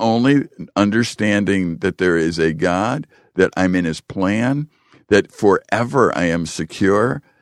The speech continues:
And if our listeners are wondering about how to get there, you need to contact hope net three sixty dot com and talk to one of the live coaches that, that would love to talk to you about that, because there is a great purpose in life.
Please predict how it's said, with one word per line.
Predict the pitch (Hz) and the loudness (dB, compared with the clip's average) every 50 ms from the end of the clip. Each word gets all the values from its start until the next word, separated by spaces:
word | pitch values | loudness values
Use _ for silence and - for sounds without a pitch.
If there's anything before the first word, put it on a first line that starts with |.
| _ _ - | _ _ -4
And | - 107 | -2 -2
if | 98 - | 0 2
our | 98 98 95 | 2 0 0
listeners | 98 123 156 170 - - 147 143 127 98 85 - - | 0 -2 -2 -2 -2 -4 -4 -2 -2 -2 -4 -6 -4
are | 87 87 82 | -4 -2 -2
wondering | 85 85 98 117 151 151 147 120 107 | -2 -4 -4 -4 -4 -4 -4 -2 -2
about | 92 87 90 80 85 | 0 0 -2 -2 -2
how | 110 101 | -2 -2
to | 101 92 | -2 0
get | 85 117 120 - - | 2 0 0 0 2
there, | 92 87 | 0 2
you | 85 85 95 123 147 | 2 2 0 0 -2
need | 160 160 147 135 | -2 -2 -4 -6
to | - | -4
contact | - 120 104 101 - - 104 98 92 - | 0 0 0 2 2 2 2 2 2 2
hope | 110 104 104 | 0 0 0
net | - 101 95 - | 0 -2 -4 -4
three | - 98 95 | -2 -2 -2
sixty | 90 - 101 101 101 - 98 98 | -2 -2 -4 -4 -4 -4 -4 -2
dot | 90 92 87 85 - | 0 0 0 0 -2
com | - - 101 87 101 110 127 | -6 -6 -4 -4 -2 -2 -4
and | 110 85 | -6 -6
talk | - 110 95 98 - | -4 -4 -4 -4 -2
to | 92 | -2
one | 92 92 | -2 0
of | 90 | 0
the | 87 85 | 0 0
live | 76 76 85 90 92 92 - | 0 0 0 0 0 -2 0
coaches | - 101 87 87 - 131 120 95 | 0 0 2 2 0 -4 -4 -2
that, | 82 76 73 - - - _ _ | -4 -4 -4 -8 -14 -20 _ _
that | - 104 98 | 2 2 4
would | 85 101 95 | 4 4 2
love | 92 101 107 117 131 156 151 | 2 2 4 2 2 2 0
to | 151 - | -2 -2
talk | - - 147 175 180 - | 0 -2 -2 -2 -2 -4
to | - | -4
you | - | -2
about | - 80 78 76 - | -2 -2 -4 -2 -2
that, | 78 78 73 65 - _ _ _ _ _ _ _ - | -2 0 0 -2 -4 _ _ _ _ _ _ _ 2
because | 117 120 - 131 123 113 92 | 2 4 4 4 4 4 2
there | - 120 117 107 - - | 2 2 2 2 0 0
is | - 131 160 196 202 175 143 | 0 2 4 2 2 2 -2
a | 104 | -4
great | 92 - 90 87 85 82 - - | -4 0 2 2 2 2 0 0
purpose | - 101 85 - - 78 - - | 0 2 2 2 0 -2 -4 -2
in | 80 76 | -4 -4
life. | 73 73 71 69 62 60 - | -2 0 0 0 -2 -4 -8